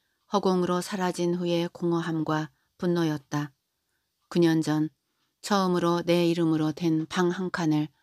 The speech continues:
가지게 되었다. 그때 가장 먼저 한 것은 방음벽을 설치하는 것이었다.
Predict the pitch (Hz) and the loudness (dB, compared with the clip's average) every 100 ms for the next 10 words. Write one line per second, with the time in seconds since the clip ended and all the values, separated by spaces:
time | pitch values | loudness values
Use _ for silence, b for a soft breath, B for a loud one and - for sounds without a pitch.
0 | - - 185 160 165 165 151 139 - 147 | -14 -6 -4 0 -2 -2 -6 -6 -6 -6
1 | - _ _ _ _ _ _ - 196 - | -6 _ _ _ _ _ _ -6 -6 0
2 | 175 165 170 - 196 190 185 180 170 175 | 0 2 -2 -4 -2 0 0 0 0 -2
3 | 180 170 160 160 160 160 _ _ _ _ | -4 -4 -4 -2 -2 -2 _ _ _ _
4 | _ - 180 180 175 180 175 175 175 202 | _ 2 2 4 0 -2 -2 -4 -4 -8
5 | 185 185 165 160 180 170 165 151 - 147 | -6 -4 -2 -2 -4 -6 -4 -6 -6 -6